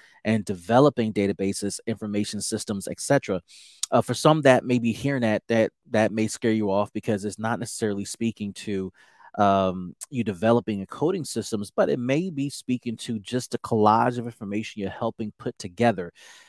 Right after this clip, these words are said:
where there may be an I T professional on site who's going to do some design work, or they have purchased an off-the-shelf system. And so what goes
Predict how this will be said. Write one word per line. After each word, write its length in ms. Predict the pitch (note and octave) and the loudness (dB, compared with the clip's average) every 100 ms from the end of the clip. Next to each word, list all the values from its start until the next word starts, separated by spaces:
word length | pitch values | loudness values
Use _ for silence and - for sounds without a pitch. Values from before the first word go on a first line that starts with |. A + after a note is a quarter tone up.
| _ - | _ -4
where 420 | G#2 A2 G#2+ G#2 - | 2 4 4 2 0
there 220 | A2+ A2 | 0 2
may 220 | A2+ B2 | 2 2
be 120 | B2 | 4
an 60 | A2+ | 4
I 100 | A2+ | 4
T 140 | - | 0
professional 600 | A2 - A2 - A2 F#2 | -6 -2 -4 -4 -8 -8
on 80 | F#2 | -8
site 440 | - B2 A#2 A#2 | 0 6 6 6
who's 320 | - A2+ G2+ F#2+ | -2 -8 -8 -8
going 220 | G#2+ G2+ | -8 -8
to 120 | - G#2+ | -12 -14
do 260 | F#2 G#2+ | -10 -10
some 220 | G2 G#2 | -8 -10
design 540 | F2+ F2 G#2+ A2 A#2 A#2+ | -10 -8 0 2 0 0
work, 260 | A#2 A#2 | -2 -2
or 140 | G2+ G2+ | -4 -4
they 120 | G2+ | -2
have 200 | G2+ - | -4 -6
purchased 500 | - A#2 - G#2+ G2+ | -8 -8 -6 -8 -8
an 80 | F#2+ | -8
off-the-shelf 480 | G2 - - G2+ F#2+ | -10 -10 -10 -10 -10
system. 480 | - C#3+ - F#2+ F#2 _ - - - - | -2 -2 -2 -6 -6 _ -20 -20 -14 -4
And 120 | A2+ | -2
so 140 | - | 0
what 260 | A2 B2 A2 | 0 -2 -2
goes 560 | B2+ B2+ C#3+ D3+ C3+ | 0 2 2 0 -4